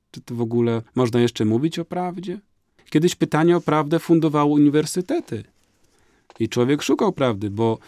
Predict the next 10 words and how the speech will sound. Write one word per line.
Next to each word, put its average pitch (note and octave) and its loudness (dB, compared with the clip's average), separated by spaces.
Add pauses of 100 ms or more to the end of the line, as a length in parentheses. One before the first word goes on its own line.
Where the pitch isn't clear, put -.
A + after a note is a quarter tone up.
(200)
jeśli A2+ -2
się C3 0
czegoś D3 0
szuka, B2 -2
no B2+ -4
to B2+ -4
w A2 -8
znaczeniu B2 0
takim, B2 -6
że A#2 -4